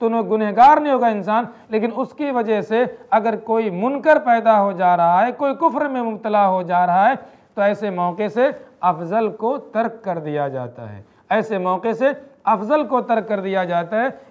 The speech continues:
लेकिन जब अब्दुल्लाह इब्न ज़ुबैर रज़ियल्लाहु तआला अन्हु का ज़माना आया और अब ये ख़तरा नहीं रह गया कि अब अगर खाने काबा की दोबारा तामीर की जाएगी तो लोगों के दीन इस्लाम से मुनहरिफ होने का अंदेशा होगा,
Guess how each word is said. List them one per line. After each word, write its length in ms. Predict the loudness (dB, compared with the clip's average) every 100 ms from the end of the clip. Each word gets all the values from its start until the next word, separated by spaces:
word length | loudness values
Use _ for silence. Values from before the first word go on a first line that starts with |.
| -8
लेकिन 220 | -6 -4
जब 120 | -2 0
अब्दुल्लाह 460 | -2 0 0 0
इब्न 260 | 0 -4 -6
ज़ुबैर 340 | -4 -2 0
रज़ियल्लाहु 560 | 0 -2 -2 0 0 0
तआला 120 | -4
अन्हु 220 | -6 -6 -6
का 80 | -6
ज़माना 380 | -4 -4 -4 0
आया 320 | 2 4 2 -2 -20 _ _
और 360 | 2 4 2 -4 -20 _ _ 0
अब 180 | 2 2
ये 160 | 0 0
ख़तरा 360 | -2 2 2
नहीं 220 | 2 0 0
रह 200 | 0 0
गया 260 | 2 2 0 -4 -8
कि 60 | -4
अब 80 | -2
अगर 180 | -2 0
खाने 320 | 0 0 -2
काबा 360 | 0 2 2 -2
की 120 | -4
दोबारा 380 | 0 2 4 2
तामीर 420 | 0 -2 0 -2 -2
की 180 | -2
जाएगी 500 | 2 2 2 -2 -4 -6 -10 _ -4
तो 80 | -2
लोगों 360 | 0 0 0 0
के 160 | -4
दीन 320 | -4 -4 -4 -4
इस्लाम 500 | -6 -2 0 0 -2
से 140 | -6
मुनहरिफ 460 | -8 -6 -2 -2 -2
होने 260 | -4 -4 -2
का 120 | -2
अंदेशा 440 | -2 -2 -4 -2 -2
होगा, 320 | -2 0